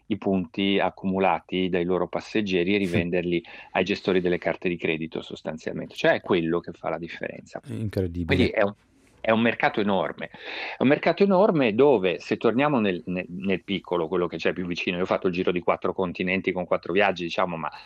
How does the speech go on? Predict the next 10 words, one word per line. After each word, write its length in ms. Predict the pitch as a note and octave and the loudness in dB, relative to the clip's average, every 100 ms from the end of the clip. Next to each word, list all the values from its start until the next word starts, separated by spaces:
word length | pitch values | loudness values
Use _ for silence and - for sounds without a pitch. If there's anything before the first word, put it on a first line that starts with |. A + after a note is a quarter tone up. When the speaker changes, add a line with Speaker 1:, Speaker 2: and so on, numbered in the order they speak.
| - | -8
Speaker 1:
è, 180 | F#2+ F#2+ | -2 0
è, 180 | G2+ - | 0 0
era 240 | G#2 G2 F#2+ | 2 0 0
anche 160 | G2 G2+ | -4 -2
un 60 | |
esperimento 640 | G2 - F#2 F#2+ F#2+ F2 F#2+ | -2 -2 0 2 0 0 -4
situazionista 840 | F#2+ F#2 - - F#2+ F2 - F2 | -2 -4 -4 -4 -2 -2 -2 -2
da 100 | F2+ | -2
fare. 340 | - F#2+ C3 - | 0 4 4 2
Speaker 2:
<laughs> 280 | - G#2 | -2 -6